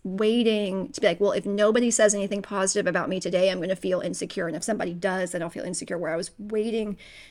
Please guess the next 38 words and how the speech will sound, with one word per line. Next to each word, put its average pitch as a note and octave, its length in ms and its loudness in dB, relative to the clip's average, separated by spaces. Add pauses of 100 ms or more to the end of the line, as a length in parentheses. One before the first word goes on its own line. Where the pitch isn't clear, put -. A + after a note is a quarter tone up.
(160)
you A3 100 0
know, F3 60 0
and F#3 120 -4
giving G3+ 200 0
responsibility E3+ 640 -6
to - 80 -14
that D#3 180 -4
outside D#3+ 320 -8
of E3+ 60 -6
myself. - 340 -8
So E3 260 -2 (1000)
one, B3 520 6 (480)
I G#3+ 80 6
took C4 220 4
responsibility F#3 640 2
for F3+ 360 -2 (160)
cultivating F3+ 600 -2
those E3+ 180 -4
beliefs D#3+ 580 -8
within D#3+ 360 -4
myself. - 680 -8
Um, F3+ 460 -2
and G3+ 160 0
I F#3+ 80 -2
think G3 240 -4
that - 240 -4
it's - 400 -6 (160)
important F3 320 -6
that - 80 -8
we E3 80 -4
all D#3 80 -8
do F3 160 -6
that. E3+ 240 -6 (480)
Um, G#3+ 400 6 (100)
<laughs> - 160 -10
but - 480 4
on F#4 180 4
an, C#4 220 8